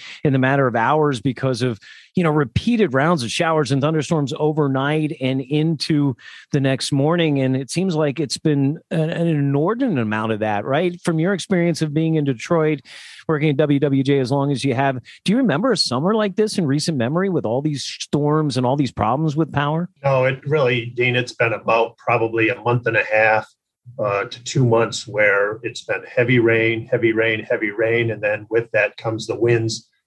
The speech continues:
Speaker 2: And th-, this past week, you know, we, last week,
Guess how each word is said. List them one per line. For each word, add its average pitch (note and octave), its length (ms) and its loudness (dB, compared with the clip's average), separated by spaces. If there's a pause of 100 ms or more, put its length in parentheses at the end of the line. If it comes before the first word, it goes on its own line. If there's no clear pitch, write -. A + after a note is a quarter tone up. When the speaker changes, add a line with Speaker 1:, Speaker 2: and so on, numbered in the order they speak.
(140)
Speaker 2:
And G#2+ 560 0
th-, B2+ 180 -4
this A2 260 -4
past A2+ 440 0
week, A#2+ 360 -2 (400)
you A2 80 -10
know, G#2 140 0
we, A#2 240 -2
last A2+ 360 0
week, C3 280 0